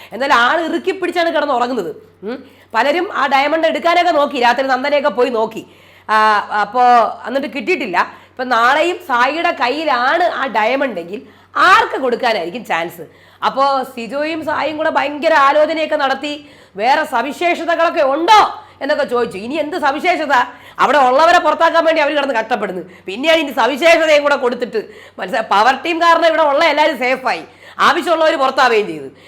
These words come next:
എന്നിട്ടാണ് ഇനി അടുത്ത സവിശേഷത കൊടുത്ത് ഇനി ബാക്കിയുള്ളവരെ കൂടെ അകത്ത് പിടിച്ച് നിർത്താൻ. അങ്ങനെ ഇപ്പൊ വേണ്ട. ഉം,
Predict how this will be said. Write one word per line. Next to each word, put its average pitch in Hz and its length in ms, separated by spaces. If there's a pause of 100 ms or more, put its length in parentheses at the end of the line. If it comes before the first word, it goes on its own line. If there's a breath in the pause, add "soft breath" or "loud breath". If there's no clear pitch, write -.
(120)
എന്നിട്ടാണ് 302 400
ഇനി 294 120
അടുത്ത 311 300
സവിശേഷത 269 500
കൊടുത്ത് 269 240
ഇനി 269 80
ബാക്കിയുള്ളവരെ 262 500
കൂടെ 247 160
അകത്ത് 240 220
പിടിച്ച് 214 200
നിർത്താൻ. 165 280 (240 loud breath)
അങ്ങനെ 330 260
ഇപ്പൊ 294 160
വേണ്ട. 220 320 (260)
ഉം, 262 200